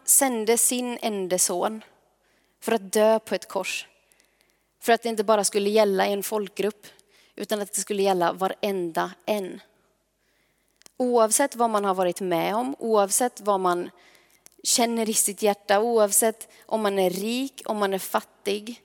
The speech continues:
Det spelar ingen roll. Jesus dog för dig, han dog för mig på korset. Hade inte Jesus kommit och dött på korset hade inte jag varit del av det här.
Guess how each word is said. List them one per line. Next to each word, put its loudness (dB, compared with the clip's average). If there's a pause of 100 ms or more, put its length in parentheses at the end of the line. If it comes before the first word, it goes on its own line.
(680)
Det -6
spelar 2
ingen -4
roll. -4 (2250)
Jesus 0
dog 2
för -8
dig, 4
han -2
dog 0
för -8
mig 0
på -12
korset. -8 (2000)
Hade 2
inte 2
Jesus 2
kommit 0
och 0
dött 2
på -4
korset -2
hade 0
inte -6
jag 4
varit 0
del 2
av -2
det -4
här. -8